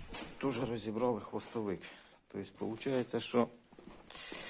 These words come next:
на оцю шестерню з зіловського хвостовичка, ось воно обрізане,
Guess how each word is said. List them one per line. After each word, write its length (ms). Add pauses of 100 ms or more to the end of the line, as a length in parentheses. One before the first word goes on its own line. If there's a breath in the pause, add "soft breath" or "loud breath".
(960 loud breath)
на 120
оцю 220
шестерню 640 (2500 loud breath)
з 60
зіловського 560
хвостовичка, 640
ось 240
воно 220
обрізане, 580